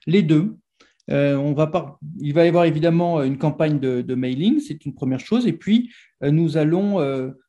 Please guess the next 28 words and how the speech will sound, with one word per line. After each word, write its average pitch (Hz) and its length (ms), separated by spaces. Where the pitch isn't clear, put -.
euh, 123 320
proposer 180 720
aux 143 680
cinq - 460
participants, 156 840
euh, 123 60
au 185 180
congrès 147 540
de 151 80
pouvoir 185 340
s'exprimer 185 680
devant 151 320
la 175 140
Fédération 156 580
des 135 80
Français 139 380
de 123 60
l'étranger 143 680
lors 139 340
de, 117 640
d'un 123 260
Zoom. 220 480
Et 131 100
donc, 185 300
euh, 131 200
les 127 160
cinq, 190 460
euh, 127 300